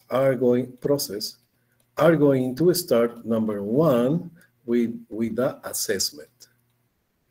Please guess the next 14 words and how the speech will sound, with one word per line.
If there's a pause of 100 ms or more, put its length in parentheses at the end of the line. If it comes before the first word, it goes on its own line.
(1300)
Assessment. (200)
<clears throat> (840)
What
compose
assessment? (600)
The
assessment
is
going
to
be
the
clinical
history,